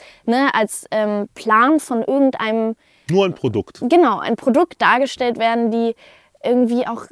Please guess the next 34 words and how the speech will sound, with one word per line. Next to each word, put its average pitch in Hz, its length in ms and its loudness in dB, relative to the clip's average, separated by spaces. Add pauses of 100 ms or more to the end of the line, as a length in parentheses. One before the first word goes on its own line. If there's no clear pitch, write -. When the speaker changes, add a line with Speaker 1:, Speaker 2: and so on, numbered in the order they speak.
(160)
Speaker 1:
gar 240 180 -2
nicht 262 200 -2
richtig 269 420 -4
wissen, 277 380 4
was 254 160 -4
sie 262 80 2
machen 254 460 2
und 233 180 -2
so. 233 320 0
Und 220 180 -4
Speaker 2:
Sehen 123 160 0
halt 123 120 0
Speaker 1:
irgendwie 254 100 0
Speaker 2:
gut 254 80 -4
aus, 147 280 -4
aber 254 140 -4
das 262 80 2
Speaker 1:
Ja, 262 80 2
Speaker 2:
war's 269 180 2
dann 277 100 6
Speaker 1:
genau. 254 320 2
Speaker 2:
auch. - 80 -2
Speaker 1:
Und 240 120 2
das 269 160 2
ist 277 180 -2
halt, 269 340 0
das 262 180 -4
ist 359 240 0
halt 330 100 0
nun 240 120 2
mal 214 100 0
bei 202 200 -6
Frauen 190 400 -8
so, 180 300 -8